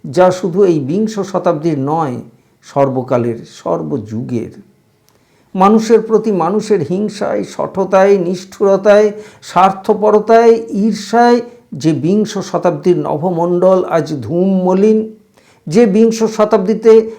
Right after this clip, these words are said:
আছে শুধু অর্থের আদর, সেখানে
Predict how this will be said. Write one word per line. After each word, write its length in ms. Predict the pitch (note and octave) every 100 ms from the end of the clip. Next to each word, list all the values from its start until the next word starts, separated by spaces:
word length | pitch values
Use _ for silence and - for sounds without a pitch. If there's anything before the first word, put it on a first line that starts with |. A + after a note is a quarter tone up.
| -
আছে 320 | F3 F#3+ G#3
শুধু 240 | - F#3+
অর্থের 680 | F3 F#3+ F#3+ - G#3+ G3+ -
আদর, 580 | C#3 D3+ D#3+ G#3 G#3+ - - _ _ _ _ _ _ _ _ _
সেখানে 580 | - C#3 F3 D#3+ D#3+